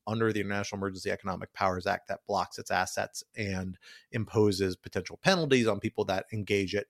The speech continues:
in ways that I think is most usefully described as material support, basically support its activities in various ways. But they haven't taken the steps some people have urged to actually designate it a foreign terrorist organization, which is a kind of longstanding statutory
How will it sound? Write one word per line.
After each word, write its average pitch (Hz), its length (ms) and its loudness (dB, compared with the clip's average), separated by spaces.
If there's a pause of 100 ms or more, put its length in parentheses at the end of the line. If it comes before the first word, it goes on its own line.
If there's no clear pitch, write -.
in 110 140 -4
ways 98 320 0
that 98 220 0 (540)
I 135 40 4
think 110 180 4 (200)
is 117 160 0
most 143 260 10
usefully 143 280 6
described 107 320 2
as 90 80 -2
material 95 340 -4
support, - 460 -8
basically - 260 0
support - 320 -4
its - 120 -8
activities 104 440 -6
in 113 160 -12
various - 260 -8
ways. - 320 -8 (500)
But 180 120 6
they 196 240 8
haven't 240 440 4
taken 185 200 6
the 151 60 6
steps - 320 4
some 127 180 2
people 127 240 2
have 113 200 6
urged 107 500 2 (120)
to - 160 2
actually 113 340 2
designate 101 580 2
it 101 240 0
a 104 80 -4
foreign 92 240 -4
terrorist 175 320 4
organization, 160 680 2 (320)
which 113 160 2
is 104 120 6
a 98 260 8
kind 113 180 2
of 92 80 -2
longstanding 98 520 -2
statutory 113 720 2